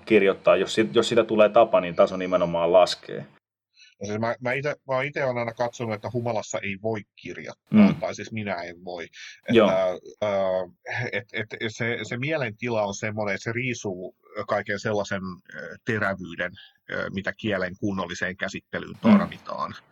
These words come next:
Speaker 1: Koska
Speaker 2: Ja,
Speaker 1: se
Speaker 2: tota
Speaker 1: su-, koska se supistaa mieltä.
Speaker 2: Joo, se, se, se supistaa mieltä, se luo, tekee tietynlaisen putkinäön ihmiselle, että se ei ole, se ei ole, niinku, kielenkäyttöön hyvä juttu. Tää on tietysti vaan mun oma kokemukseni, saattaa toimia joillain, mutta, tota,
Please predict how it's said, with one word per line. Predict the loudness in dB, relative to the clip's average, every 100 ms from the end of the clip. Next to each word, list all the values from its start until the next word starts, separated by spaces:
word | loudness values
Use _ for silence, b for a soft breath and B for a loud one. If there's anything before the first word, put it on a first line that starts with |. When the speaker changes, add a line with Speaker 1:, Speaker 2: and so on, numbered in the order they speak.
| b b b 4
Speaker 1:
Koska | 4 4
Speaker 2:
Ja, | -2
Speaker 1:
se | 6
Speaker 2:
tota | 6 8
Speaker 1:
su-, |
koska | 4 4
se | 0
supistaa | 8 8 8 0 0 0
mieltä. | -2 -10 -8 -10 -10 _ _ _ _ _ _ -2
Speaker 2:
Joo, | 0 0 -2 -6 -2
se, | -2 0
se, | 0 -2 -2 -4 -6
se | -4 -4 -4
supistaa | -6 -4 -4 -4 -6 -4
mieltä, | -6
se | -6 -6 -8 -4
luo, | -2 -2 -6 _ -12 -8
tekee | -4 -4
tietynlaisen | -2 -4 -4 -8 -8 -10
putkinäön | -12 -10 -8 -6 -8
ihmiselle, | -10 -10 -10 -10 -8
että | -10 -8
se | -6
ei | -4 -4
ole, | -6 B B B -10
se | -4
ei | -2
ole, | -2
niinku, | -6 -8 -8
kielenkäyttöön | -4 -4 -6 -6 -8 -6 -10 -8
hyvä | -6 -6
juttu. | -8 -12 _ B B
Tää | -4
on | -2
tietysti | -4 -4 -4
vaan | -2
mun | -2 -2
oma | -2
kokemukseni, | -4 -6 -6 -6 -8 -8
saattaa | -4 -4 -2 -4 -2
toimia | -2 -2 -4
joillain, | 0 0 0 -2 -4 -6
mutta, | -14 -12 -10
tota, | -6 -4 -2 -4